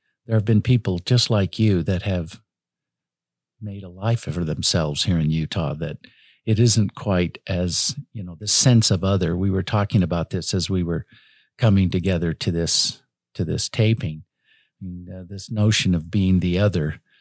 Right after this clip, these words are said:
uh, is something all of us encounter and experience, and, um, you're not alone.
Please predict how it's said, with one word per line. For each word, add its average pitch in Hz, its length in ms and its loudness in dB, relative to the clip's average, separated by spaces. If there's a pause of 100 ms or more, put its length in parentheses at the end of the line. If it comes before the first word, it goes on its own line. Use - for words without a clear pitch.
(400)
uh, 87 260 -2
is 101 380 -4
something 104 400 4
all 110 260 6
of 85 100 0
us 82 200 0
encounter 90 540 2
and 80 100 0
experience, 85 880 0 (160)
and, 90 540 0
um, 85 460 -2 (800)
you're 107 160 -12
not 92 220 0
alone. 82 560 -2